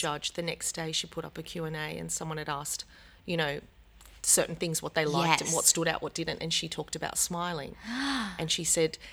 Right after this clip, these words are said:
Speaker 1: "If you don't smile, it just looks like you're having a really shit time.
Speaker 2: It looks
Speaker 1: And
Speaker 2: mad.
Speaker 1: as soon as you
Speaker 2: Yes.
Speaker 1: smile, like, we enjoy that time." And
Speaker 2: Yes.
Speaker 1: as a spectator, I totally agree.
Speaker 2: Yes. And that's the one, even when, if you, it was funny 'cause I was watching Dalveen when they were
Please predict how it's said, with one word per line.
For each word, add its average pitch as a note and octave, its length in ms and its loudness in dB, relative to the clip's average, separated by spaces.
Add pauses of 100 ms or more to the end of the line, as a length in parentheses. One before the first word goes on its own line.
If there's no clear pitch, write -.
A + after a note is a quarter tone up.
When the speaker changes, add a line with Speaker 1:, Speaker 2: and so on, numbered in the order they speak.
(140)
Speaker 1:
"If D#3+ 240 -4
you G3+ 260 -2
don't G#3+ 260 0
smile, E3 420 2
it E3 100 -4
just - 240 2
looks - 200 -4
like E3 160 -6
you're D#3+ 100 -4
having C#3+ 240 -8
a C#3+ 40 -10
really D3+ 280 -6
shit - 280 -4
time. D#3 300 -2
Speaker 2:
It F3+ 60 2
looks E3 320 0
Speaker 1:
And E3 140 -2
Speaker 2:
mad. D#3 120 2
Speaker 1:
as D#3+ 80 6
soon G3+ 220 8
as A3 120 4
you G#3+ 80 4
Speaker 2:
Yes. D#3+ 140 8
Speaker 1:
smile, F#3 460 4 (100)
like, D#3 220 -2 (120)
we E3 220 0
enjoy D3+ 400 -2
that C#3+ 180 -4
time." C3+ 240 -4
And E3 60 -4
Speaker 2:
Yes. D3+ 400 2
Speaker 1:
as G3+ 160 10
a F3 60 2
spectator, F#3+ 680 2 (140)
I D3+ 100 -2
totally D3 440 -4
agree. - 360 -8
Speaker 2:
Yes. D#3+ 340 -2 (220)
And F#3+ 140 6
that's G3+ 200 4
the A3+ 40 2
one, F#3 260 0
even B3+ 320 6
when, A#3 300 4
if A3 180 0
you, B3+ 220 0 (1040)
it G#3+ 80 10
was G#3+ 120 6
funny G#3+ 240 6
'cause G#3 140 0
I F#3 80 8
was F3 160 4
watching A3 400 6
Dalveen E3 640 4
when D#3+ 140 2
they D#3 80 2
were D3+ 80 0